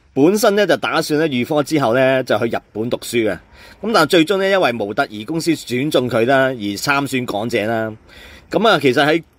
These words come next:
咁多年嚟呢，佢嘅生活呢，都比較低調嘅啫。咁反而佢兩個仔啊，林建益呢，同埋林建龍啊，咁兩位啊，成日都係娛樂版啲主角嚟喎。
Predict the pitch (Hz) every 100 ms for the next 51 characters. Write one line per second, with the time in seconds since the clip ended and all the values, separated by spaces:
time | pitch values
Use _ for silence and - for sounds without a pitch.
0 | _ - 160 160 185 180 139 110 104 123
1 | 143 135 127 - - 135 160 151 131 143
2 | 139 151 123 127 110 135 127 123 107 95
3 | 92 95 82 _ _ _ _ - - 233
4 | 196 233 151 156 170 165 143 160 175 131
5 | - _ _ _ 135 123 131 135 170 170
6 | 185 - 180 170 170 113 113 113 120 -
7 | 127 127 127 160 147 131 104 123 117 -
8 | - - - - 175 143 151 147 160 143
9 | 107 107 117 185 123 113 120 - 95 143
10 | 165 - 131 120 87 98 101 87